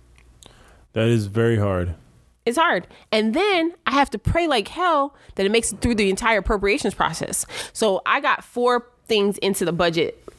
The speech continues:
Speaker 2: la-, this session that just passed, right? Four projects. One project for Lauderhill, one project for North Lauderdale, one project for Tamarack, and one project for Lauderdale Lakes.
Speaker 1: Yeah.
Speaker 2: I sit on a special committee that deals with the,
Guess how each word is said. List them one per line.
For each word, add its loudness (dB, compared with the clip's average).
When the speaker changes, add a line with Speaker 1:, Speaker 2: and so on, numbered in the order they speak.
Speaker 2:
la-, 0
this -2
session 0
that 0
just -2
passed, -4
right? 0
Four -4
projects. -6
One -2
project -2
for -4
Lauderhill, 0
one 0
project -2
for -2
North -2
Lauderdale, 0
one -2
project -2
for -4
Tamarack, 0
and -4
one -2
project -2
for -4
Lauderdale 0
Lakes. -4
Speaker 1:
Yeah. -2
Speaker 2:
I 2
sit -2
on 2
a 2
special -2
committee 2
that -4
deals 2
with 0
the, -4